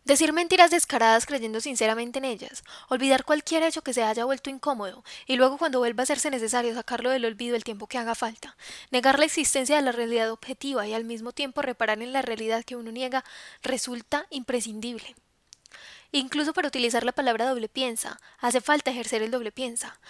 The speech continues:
pues emplearla equivale a admitir que uno está modificando la realidad. Mediante un nuevo acto de doble piensa, uno borra ese conocimiento, y así sucesivamente.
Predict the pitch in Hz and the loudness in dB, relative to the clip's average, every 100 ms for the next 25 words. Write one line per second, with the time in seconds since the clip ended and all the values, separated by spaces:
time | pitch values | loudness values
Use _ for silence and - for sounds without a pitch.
0 | - - 254 262 269 269 285 294 247 247 | -20 -2 0 2 6 8 8 6 0 -2
1 | - 254 247 269 302 247 233 233 254 269 | -2 0 2 4 2 0 -6 -6 -6 -6
2 | 269 285 269 269 277 233 220 254 233 214 | -6 -6 -6 -8 -8 -8 -4 -4 -4 -6
3 | 196 202 - _ - - - 254 262 254 | -6 -8 -10 _ -20 -20 -2 2 4 2
4 | 262 240 254 302 302 254 - 254 233 214 | -2 -4 -2 0 2 0 2 2 2 -2
5 | - 240 220 202 - 254 254 285 285 285 | -4 -4 -4 -6 -8 -4 0 0 0 0
6 | 294 247 208 208 262 240 - 214 - 214 | -2 -6 -10 -8 -6 -6 -10 -16 -12 -10
7 | 226 208 226 226 220 220 233 226 233 | -8 -8 -8 -8 -10 -10 -10 -12 -18